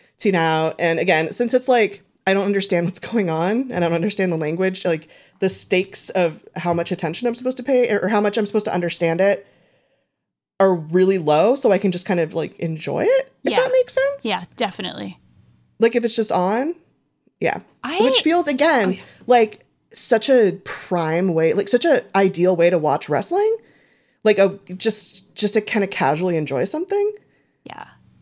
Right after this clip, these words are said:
Speaker 1: And not, like, watch it really, really closely with, like, a spreadsheet open and, like,
Speaker 2: <laughs> Sure.
Speaker 1: you know, yeah, doing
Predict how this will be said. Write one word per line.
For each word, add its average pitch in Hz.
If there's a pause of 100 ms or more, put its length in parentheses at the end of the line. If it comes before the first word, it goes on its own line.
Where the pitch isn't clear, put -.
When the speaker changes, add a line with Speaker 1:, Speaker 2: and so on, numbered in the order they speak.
(120)
Speaker 1:
And 208
not, 180
like, 185
watch 185
it -
really, 208
really 190
closely 180
with, 180
like, 170
a 160
spreadsheet 180
open 175
and, 165
like, 156 (160)
Speaker 2:
<laughs> 311
Sure. 247
Speaker 1:
you 214
know, 165 (840)
yeah, 180 (240)
doing 196